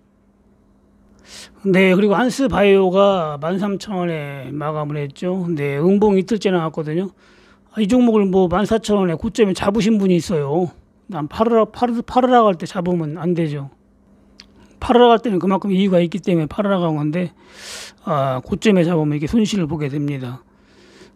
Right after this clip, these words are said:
뭐 만 삼천 원 밑에서는 뭐 분할 매수가 가능합니다. 만 삼천 원 밑에서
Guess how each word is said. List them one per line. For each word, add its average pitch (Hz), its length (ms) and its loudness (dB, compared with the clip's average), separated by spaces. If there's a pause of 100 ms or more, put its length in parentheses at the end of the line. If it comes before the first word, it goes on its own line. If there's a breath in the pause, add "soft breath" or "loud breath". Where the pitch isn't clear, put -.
뭐 196 140 -4
만 170 240 2
삼천 247 420 0
원 220 140 0
밑에서는 185 800 -2
뭐 165 120 -6
분할 214 320 -4
매수가 180 320 -4
가능합니다. 185 920 -2
만 156 180 -4
삼천 180 300 -4
원 151 120 -2
밑에서 151 460 -4